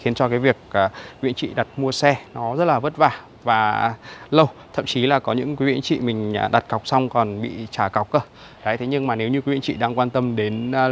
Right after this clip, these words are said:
Ranger Limited và đi tìm bấy lâu nay chưa có thì, à, bên em đang có sẵn hai xe để giao ngay tới quý vị anh chị.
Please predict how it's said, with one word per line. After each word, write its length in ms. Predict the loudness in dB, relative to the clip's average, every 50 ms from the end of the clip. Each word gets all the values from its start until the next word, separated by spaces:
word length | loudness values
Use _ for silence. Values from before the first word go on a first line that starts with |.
| 0 0 0
Ranger 340 | 2 2 2 2 2 2 2
Limited 400 | 2 0 0 0 2 2 2 2 0 -4 -4
và 160 | -4 -2 0
đi 100 | -2 -2
tìm 240 | 0 2 2 2 4
bấy 120 | 4 6
lâu 140 | 6 6 6
nay 300 | 4 4 2 2 -2 -2
chưa 120 | -4 -4 -4
có 300 | 0 2 2 2 2 0 -2 -8
thì, 400 | -8 -6 -4 -4 -2 -2 -4 -4 -6 -10 -14 -18 -18 -18 -10 -4
à, 160 | -2 0 0 2
bên 180 | 2 0 0
em 160 | 0 0 0
đang 160 | 0 0 0 0
có 140 | -2 -2
sẵn 280 | -2 -2 -4 -6 -6 -6
hai 420 | -6 -4 -2 0 0 0 0 -2
xe 480 | -4 -2 -2 0 0 0 0 0 -2 -2
để 320 | -2 -2 -2 -2 -4 -6 -10 -6
giao 240 | 0 2 4 4 4
ngay 320 | 2 0 0 -2 -2 -2 -6 -4
tới 220 | -4 -4 -2 -2 -2
quý 60 | -4 -2
vị 140 | -2 -2
anh 120 | -2 -4 -4
chị. 160 | -2 -4 -4